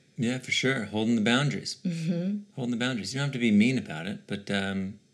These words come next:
Speaker 1: "Oh, thanks so much for the invite to the
Speaker 2: Yeah.
Speaker 1: dinner party."
Speaker 2: Yeah. No is
Speaker 1: But
Speaker 2: not a bad word. We just seem to, like, think it is.
Speaker 1: Yeah.
Speaker 2: Yeah.
Speaker 1: Yeah, yeah, yeah. Holding the boundaries. I like that.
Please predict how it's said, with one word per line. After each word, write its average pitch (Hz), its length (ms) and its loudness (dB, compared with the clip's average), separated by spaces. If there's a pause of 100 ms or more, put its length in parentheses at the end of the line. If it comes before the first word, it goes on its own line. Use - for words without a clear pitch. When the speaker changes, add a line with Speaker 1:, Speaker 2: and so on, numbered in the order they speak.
Speaker 1:
"Oh, 175 160 -4
thanks 156 220 0
so 156 60 -2
much 151 200 -2
for - 80 -4
the 143 100 2
invite 139 320 0
to - 80 -8
the 127 340 -2 (680)
Speaker 2:
Yeah. 190 220 -6
Speaker 1:
dinner 151 240 4
party." 101 380 2 (220)
Speaker 2:
Yeah. - 240 -8 (340)
No 226 160 4
is 269 140 6
Speaker 1:
But 294 80 4
Speaker 2:
not 277 100 2
a 262 40 2
bad 226 220 0
word. 190 220 0
We 156 80 -4
just 160 200 -4
seem 170 180 -6
to, 151 140 -8
like, 143 440 -6
think 156 200 -6
it 147 80 -12
is. - 300 -16
Speaker 1:
Yeah. 120 220 2 (360)
Speaker 2:
Yeah. - 180 -10 (680)
Speaker 1:
Yeah, 107 160 -2
yeah, 113 100 -2 (120)
yeah. 117 80 -4 (100)
Holding 120 220 4
the 143 80 6
boundaries. 143 520 2 (140)
I 107 60 -2
like 120 220 0
that. 95 180 -8